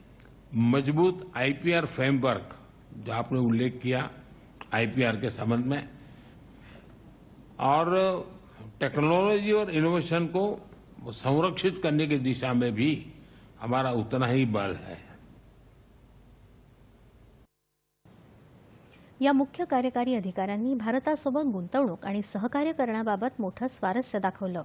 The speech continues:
Speaker 2: जागतिक तंत्रज्ञान केंद्र म्हणून भारताची नाविन्यपूर्ण धोरणं आणि समृद्ध होत असलेल्या बाजारपेठेच्या संधींची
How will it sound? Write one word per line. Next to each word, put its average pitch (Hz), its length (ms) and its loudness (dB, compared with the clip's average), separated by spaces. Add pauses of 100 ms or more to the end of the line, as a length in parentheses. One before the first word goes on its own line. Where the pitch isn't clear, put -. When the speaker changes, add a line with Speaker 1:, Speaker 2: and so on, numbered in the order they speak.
(640)
Speaker 2:
जागतिक 254 480 2
तंत्रज्ञान 254 580 0
केंद्र 220 300 0
म्हणून 214 240 -4
भारताची 220 600 -4
नाविन्यपूर्ण 254 760 0
धोरणं 214 460 0 (340)
आणि 233 180 2
समृद्ध 247 500 -2
होत 302 300 -2
असलेल्या 240 440 -4
बाजारपेठेच्या 208 880 -4
संधींची 226 640 -4